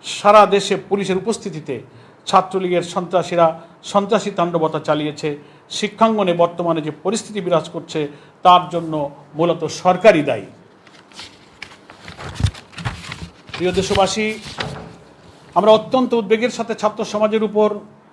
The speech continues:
আওয়ামী সন্ত্রাসীদের নির্মম এই আক্রমণ পর্যবেক্ষণ করছি। দেশবাসী বিভিন্ন ভিডিও ফুটেজে দেখেছেন, রংপুর রোকেয়া বিশ্ববিদ্যালয়ের ইংরেজ বিভাগের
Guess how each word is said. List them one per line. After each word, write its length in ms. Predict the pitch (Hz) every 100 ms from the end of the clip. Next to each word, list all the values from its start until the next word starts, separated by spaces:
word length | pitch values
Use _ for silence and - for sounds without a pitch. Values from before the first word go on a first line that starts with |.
| 147
আওয়ামী 380 | 185 254 214 214
সন্ত্রাসীদের 720 | 214 202 202 202 208 202 208 202 - 131 160
নির্মম 420 | 202 196 196 196 190 - - _
এই 140 | 190 208
আক্রমণ 480 | 196 - 202 185 180 175
পর্যবেক্ষণ 560 | 180 170 190 190 185 175
করছি। 340 | 190 185 - 92 - - _ -
দেশবাসী 420 | 175 185 190 185
বিভিন্ন 300 | 180 180 190 180 139
ভিডিও 280 | 180 196 185
ফুটেজে 480 | - 185 190 185 190 160
দেখেছেন, 380 | 185 214 185 131 104 - - - 147
রংপুর 380 | 185 214 214 214
রোকেয়া 280 | 202 226 214
বিশ্ববিদ্যালয়ের 720 | 214 208 208 208 208 202 190
ইংরেজ 240 | 208 208
বিভাগের 380 | 202 208 196 202